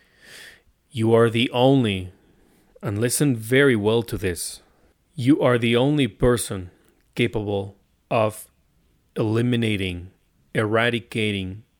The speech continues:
mental health from within you. It doesn't matter if you go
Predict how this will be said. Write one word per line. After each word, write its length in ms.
mental 520
health 440
from 640
within 340
you. 180
It 120
doesn't 320
matter 460
if 140
you 100
go 400